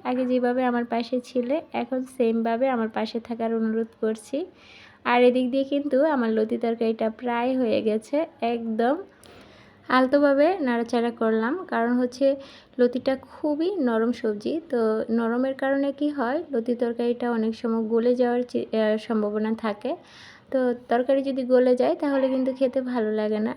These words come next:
আর চি-, আমার চিংড়ি মাছের সংখ্যা কিন্তু অনেক বেশি ছিল, যার কারণে আমার তরকারিটা এতটা সুন্দর হয়েছে যা আমি বলে বোঝাতে পারবো না। তোমরা যখন রান্না করবে অবশ্যই চিংড়ি মাছটা একটু বেশি দেওয়ার চেষ্টা করবে,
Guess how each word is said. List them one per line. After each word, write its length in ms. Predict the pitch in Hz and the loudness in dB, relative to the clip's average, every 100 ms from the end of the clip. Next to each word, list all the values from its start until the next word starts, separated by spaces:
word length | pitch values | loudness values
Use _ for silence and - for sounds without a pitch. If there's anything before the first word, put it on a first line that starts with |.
| - | -4
আর 140 | 247 | -4
চি-, 260 | 240 - 233 | -4 -4 -2
আমার 220 | 202 226 | 0 -2
চিংড়ি 300 | - 233 226 | -2 0 2
মাছের 320 | 226 247 262 269 | 2 0 -2 -4
সংখ্যা 320 | 269 254 262 | -4 -4 -2
কিন্তু 260 | 269 262 262 | -2 -2 -2
অনেক 220 | 240 240 | -2 -2
বেশি 300 | 226 226 226 240 | 0 0 0 -4
ছিল, 220 | 233 247 254 | 0 0 0
যার 240 | 285 226 214 | -2 -2 -2
কারণে 300 | 214 214 220 220 | -2 -2 -2 -4
আমার 220 | 214 208 | -4 -4
তরকারিটা 460 | 220 208 214 214 220 - - | -4 -2 -4 -6 -8 -8 -6
এতটা 380 | 220 220 220 254 | -6 -4 -4 -4
সুন্দর 380 | - 240 233 240 | -2 -2 0 -2
হয়েছে 440 | 240 226 226 - 294 330 - - - - - | -2 -2 -4 -8 -10 -10 -20 -20 -20 -12 -6
যা 160 | 226 240 | -2 0
আমি 160 | 226 226 | 2 2
বলে 240 | 226 220 233 | 2 2 2
বোঝাতে 380 | 220 214 214 220 | 0 0 -2 -4
পারবো 300 | 214 208 214 | -4 -4 -2
না। 120 | 226 | -4
তোমরা 260 | 311 277 240 | -2 0 0
যখন 260 | 240 247 254 | -2 -2 0
রান্না 320 | 233 220 220 | 0 0 0
করবে 300 | 226 226 247 285 285 | -2 -2 0 -2 -2
অবশ্যই 380 | 262 269 294 277 | -2 -2 -2 -2
চিংড়ি 280 | 247 214 214 | -2 0 0
মাছটা 280 | 214 220 240 | -2 -4 -6
একটু 160 | 233 240 | -4 -2
বেশি 280 | 214 214 226 | -2 -2 -2
দেওয়ার 220 | 220 226 | 0 -2
চেষ্টা 340 | 226 226 - | -4 -6 -8
করবে, 280 | 240 247 254 | -6 -4 -2